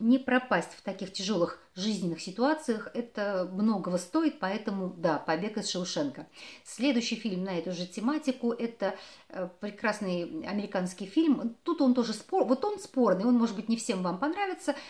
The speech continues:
но мне он нравится, я его смотрела несколько раз и ещё буду смотреть. Э, фильм называется, м, "Тоня против всех".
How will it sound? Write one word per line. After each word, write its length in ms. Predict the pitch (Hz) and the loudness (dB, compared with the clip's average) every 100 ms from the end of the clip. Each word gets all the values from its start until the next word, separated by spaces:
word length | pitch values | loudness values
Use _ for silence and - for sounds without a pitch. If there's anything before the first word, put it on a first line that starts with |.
| - | -4
но 280 | 233 311 392 | 2 4 2
мне 300 | 214 233 240 | 2 4 4
он 220 | - 196 | 2 -2
нравится, 440 | 190 185 165 160 - | -2 0 0 -2 -6
я 200 | 180 170 | 0 0
его 100 | 165 | 0
смотрела 420 | - 180 190 175 | -4 -4 2 2
несколько 340 | 170 180 - | 2 -2 0
раз 180 | 330 415 - | 2 2 -2
и 60 | 214 | -6
ещё 440 | 175 - - 294 | -4 -4 0 2
буду 300 | 214 190 190 | 0 -4 -6
смотреть. 580 | - 202 208 180 151 - - - - - | -4 -4 -2 0 -2 -2 -18 -20 -16 -8
Э, 540 | 180 180 180 220 196 - | -4 -2 -4 -6 -8 -2
фильм 180 | 349 247 | 4 4
называется, 840 | 196 226 262 254 - 254 233 226 - _ _ _ _ - | 4 2 2 2 2 2 4 2 -4 _ _ _ _ -14
м, 540 | 233 190 185 185 180 - - _ _ | -8 -6 -2 -2 -2 -4 -10 _ _
"Тоня 260 | - 285 269 | 0 2 2
против 400 | 240 185 190 185 | 2 -2 -4 -8
всех". 480 | - - 143 - | -8 -6 -6 -8